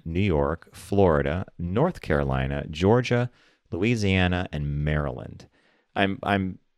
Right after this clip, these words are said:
I am sort of surprised by the mix. In, in other words,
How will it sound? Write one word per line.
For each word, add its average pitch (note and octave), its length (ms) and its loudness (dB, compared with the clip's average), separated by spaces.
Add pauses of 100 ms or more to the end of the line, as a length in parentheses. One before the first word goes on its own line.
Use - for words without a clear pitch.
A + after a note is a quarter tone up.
(680)
I G2+ 120 4
am G#2 320 4
sort B2+ 340 8
of C#3 120 4
surprised F#2 600 4
by E2 140 2
the D2+ 120 0
mix. C#2+ 360 -6
In, F#2 220 -2
in G2+ 160 0
other G#2 200 6
words, E2 260 4